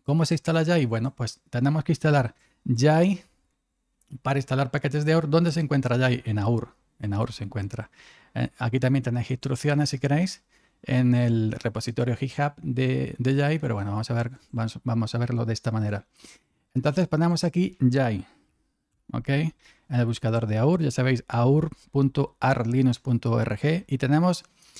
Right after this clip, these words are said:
dos Jai que son los que suelen usar mayormente la gente. Este primero, que pone Jai once tres cero guion uno es la versión, vemos que tiene mil ochocientos cuarenta y ocho votos y popularidad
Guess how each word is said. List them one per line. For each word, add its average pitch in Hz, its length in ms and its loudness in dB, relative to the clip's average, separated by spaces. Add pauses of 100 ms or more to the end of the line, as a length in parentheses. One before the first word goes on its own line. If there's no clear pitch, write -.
(180)
dos 151 420 2
Jai 151 240 2
que 156 120 -2
son 151 160 0
los 147 100 0
que 131 100 -2
suelen 123 280 0
usar 110 260 -2
mayormente 117 460 0
la 113 80 0
gente. 110 400 -2
Este 147 260 -2
primero, 156 480 0 (400)
que 127 80 -10
pone 131 420 2 (240)
Jai 151 440 2 (840)
once 143 420 2
tres 135 360 0
cero 147 320 2 (140)
guion 131 320 2
uno 143 220 6
es 117 80 -2
la 131 160 2
versión, 160 580 0
vemos 139 240 0
que 135 80 -4
tiene 135 320 2
mil 131 320 4
ochocientos 123 500 -4
cuarenta 127 300 -2
y 127 40 0
ocho 120 120 -6
votos 127 300 -2
y 135 80 0
popularidad 117 640 -2